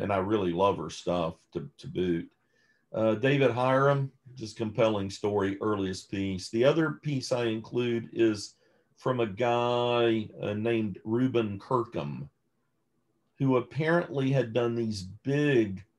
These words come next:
kind of Travel-Rama deals where he had all these canvases in a circle and would tell the Book of Mormon story that way.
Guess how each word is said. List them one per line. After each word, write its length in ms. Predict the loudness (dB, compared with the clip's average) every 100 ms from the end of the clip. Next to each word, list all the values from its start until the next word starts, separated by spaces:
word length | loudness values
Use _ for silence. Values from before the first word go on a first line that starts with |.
| _ _ _ _ -2
kind 200 | 0 0
of 100 | -2
Travel-Rama 1080 | 2 4 4 4 4 4 6 4 4 0
deals 680 | 0 -4 -4 -4 -6 -10 -6
where 340 | -2 0 0
he 160 | -2 -4
had 180 | -2 2
all 280 | 4 4 2
these 280 | -4 -6 -8
canvases 840 | -2 0 -2 -4 -6 -4 -4 -6
in 200 | -8 -4
a 120 | -4
circle 760 | -6 -2 0 0 -2 -6 -6 -12 _ _ _ _ _ _ _ -2
and 420 | 0 0 -2 -6
would 220 | -2 -4 0
tell 380 | 6 8 8 4
the 120 | 0
Book 260 | -2 -4
of 80 | -4
Mormon 400 | 0 0 0 -2
story 540 | -6 -6 -2 0 0 0
that 280 | -2 -2
way. 560 | -2 0 0 -2 -4 -8